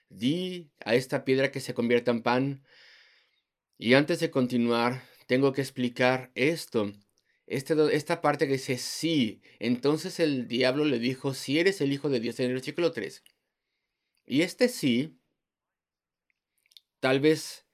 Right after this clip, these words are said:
nos represente que dice la tentación, "Ah, la tentación es una tentación a dudar de que es el Hijo de Dios, si eres el Hijo de Dios".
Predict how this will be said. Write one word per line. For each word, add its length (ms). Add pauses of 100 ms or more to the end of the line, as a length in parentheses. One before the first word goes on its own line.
(1300)
nos 280
represente 960 (360)
que 140
dice 280
la 100
tentación, 840 (260)
"Ah, 220
la 140
tentación 760
es 120
una 180
tentación 500
a 60
dudar 260
de 80
que 80
es 100
el 140
Hijo 160
de 100
Dios, 280 (340)
si 380
eres 240
el 120
Hijo 220
de 100
Dios". 420